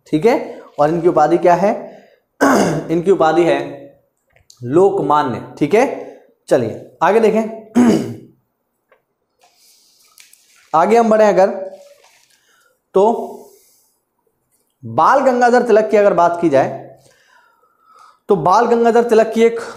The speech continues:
पुस्तक भी है जो कि काफ़ी famous है, ठीक है, उसका भी नाम देख लेते हैं। चलिए, बाल गंगाधर तिलक की एक बड़ी ही famous पुस्तक है,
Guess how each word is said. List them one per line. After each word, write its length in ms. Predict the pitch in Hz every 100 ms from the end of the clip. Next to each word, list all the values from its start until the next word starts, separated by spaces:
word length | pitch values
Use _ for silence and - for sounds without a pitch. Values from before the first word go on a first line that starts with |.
| -
पुस्तक 280 | 185 - 208
भी 180 | 202 202
है 120 | 208
जो 120 | 196
कि 140 | 196 190
काफ़ी 300 | 170 185 185
famous 320 | 170 180 175
है, 80 | 208 - - -
ठीक 120 | 139
है, 80 | 190
उसका 260 | 175 - 170
भी 100 | 180
नाम 200 | 170 170
देख 120 | 160
लेते 220 | 160 160
हैं। 380 | 170 - - - _ _ _ _ _ _ _ _ _ _ _ _
चलिए, 240 | 131 123 135 - - _ _ _ _ _ _ _ 120
बाल 280 | 139 185
गंगाधर 420 | 202 208 208 208 202
तिलक 220 | 196 196
की 60 | 208
एक 120 | 175
बड़ी 140 | 175
ही 100 | 190
famous 240 | 190 180 185
पुस्तक 320 | 170 160 180
है, 100 | 160